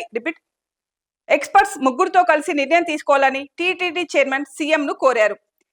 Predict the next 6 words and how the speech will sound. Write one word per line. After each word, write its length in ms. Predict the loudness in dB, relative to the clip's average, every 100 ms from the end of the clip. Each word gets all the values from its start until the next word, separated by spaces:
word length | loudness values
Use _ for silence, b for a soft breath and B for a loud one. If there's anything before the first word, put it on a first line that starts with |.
| _ -10
ఈ 40 | -4 -2
అంశంపై 420 | -2 -2 0 0 0 -2
సానుకూలంగా 720 | 0 2 0 -2 -2 0 -2 0
స్పందించి, 460 | -2 -2 -4 -4 -2
ప్రపంచవ్యాప్తంగా 800 | -2 -2 -2 2 2 2 2 4 2
ఉన్న 160 | 2